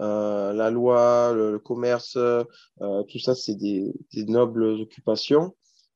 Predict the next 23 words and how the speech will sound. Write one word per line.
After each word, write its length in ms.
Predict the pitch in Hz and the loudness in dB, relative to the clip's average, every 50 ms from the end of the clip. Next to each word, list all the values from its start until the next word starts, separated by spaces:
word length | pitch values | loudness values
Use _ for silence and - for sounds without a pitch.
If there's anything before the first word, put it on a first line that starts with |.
| _ _ _ - 104 | _ _ _ -6 -4
euh, 200 | 107 104 104 104 | -2 -2 -2 -2
nécessaires 460 | 110 120 117 - - - 135 127 127 | -2 -2 -4 -4 -2 0 0 0 0
pour 100 | - 117 | 0 -2
la 80 | 113 | -2
survie 280 | 113 - 117 110 110 117 | -2 -2 -6 -4 -4 -4
de 60 | 110 110 | -4 -4
l'humanité. 580 | 107 110 107 104 107 101 - - 139 151 165 170 _ _ _ _ _ _ _ _ _ _ - | -4 -2 -2 -4 -4 -6 -6 -4 -4 -4 -4 -4 _ _ _ _ _ _ _ _ _ _ -10
Mais 460 | 107 107 117 131 139 147 151 151 151 | -6 -2 2 4 4 6 6 6 6
voilà, 260 | 139 131 123 123 120 | 4 4 4 4 4
la 120 | 110 110 117 | 4 2 0
poésie, 960 | - - 123 120 113 113 110 117 120 123 127 131 131 131 131 131 127 131 _ _ _ _ - | -2 -2 -2 -2 -2 -4 -8 -10 -8 -4 -2 0 0 0 0 0 -2 -4 _ _ _ _ -4
l'art 200 | - 113 113 117 | 0 0 0 2
de 80 | 113 117 | 0 -2
manière 280 | 117 117 113 113 113 | -2 -2 0 0 -2
générale, 600 | 113 110 117 117 113 110 117 127 127 131 131 131 143 _ _ _ _ _ _ _ _ _ _ - | -2 -4 -4 -4 -2 0 2 4 4 4 2 0 -4 _ _ _ _ _ _ _ _ _ _ -8
euh, 180 | 101 104 104 104 | -4 -4 -2 2
la 160 | 107 113 117 | 2 2 2
beauté, 720 | 113 120 120 123 _ _ - 139 139 139 139 139 131 123 | 2 0 -8 -8 _ _ -8 -4 -2 -2 0 0 0 0
l'amour, 400 | 113 113 110 113 135 156 165 147 | 0 0 -2 -2 -2 -4 -6 -6
c'est, 400 | - - - 117 107 107 107 107 101 | -8 -8 -6 -4 -2 -2 -2 -4 -6
c'est 240 | - - - 107 | -8 -10 -12 -12
ce, 500 | 104 - - - 147 147 151 156 147 135 123 | -12 -10 -6 0 2 4 4 6 4 4 2
je, 100 | 120 | 0